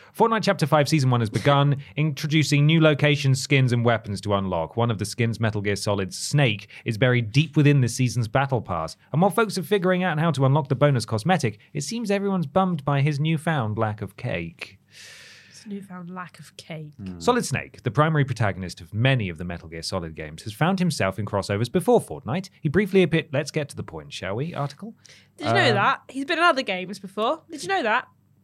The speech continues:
Speaker 1: While he generally maintained the same look across the games he cameoed in, one thing did change with each time Solid Snake showed up. The plumpness of his buttocks. His posterior is normally quite prominent, with the, what with the amount of jumping and crawling he does out in the field. It's Kojima's vision.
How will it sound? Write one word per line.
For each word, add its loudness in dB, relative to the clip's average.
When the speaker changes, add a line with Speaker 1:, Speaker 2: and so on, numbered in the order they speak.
Speaker 1:
While 6
he 2
generally 4
maintained 4
the 2
same 4
look 6
across 2
the 0
games 4
he -4
cameoed 4
in, 6
one 4
thing 4
did 4
change 4
with 2
each 2
time 2
Solid 2
Snake 0
showed 4
up. 2
The 0
plumpness 2
of 6
his 4
buttocks. 0
His 2
posterior 4
is 2
normally 4
quite 0
prominent, 2
with -2
the, 4
what 2
with 2
the 6
amount 2
of 2
jumping 4
and 2
crawling 0
he -6
does -2
out -4
in -14
the -10
field. -8
It's -14
Kojima's -4
vision. -20